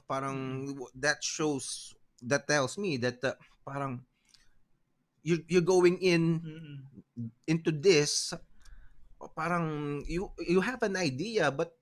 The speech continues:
Speaker 1: uh, you can also consider na parang you're al-, you're,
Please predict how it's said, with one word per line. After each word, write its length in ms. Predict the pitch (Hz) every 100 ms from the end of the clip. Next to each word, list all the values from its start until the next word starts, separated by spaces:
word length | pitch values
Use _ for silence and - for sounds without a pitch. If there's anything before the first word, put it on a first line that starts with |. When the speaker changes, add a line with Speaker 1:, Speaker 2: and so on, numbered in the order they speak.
| 170
Speaker 1:
uh, 640 | 165 160 156 156 151 151 - - _ - _ -
you 120 | 160
can 160 | 202 190
also 200 | 190 190
consider 420 | 170 175 180 202
na 100 | 135
parang 360 | - 147 160 151 _ _ -
you're 180 | 151
al-, 220 | 185 185 -
you're, 240 | 165 -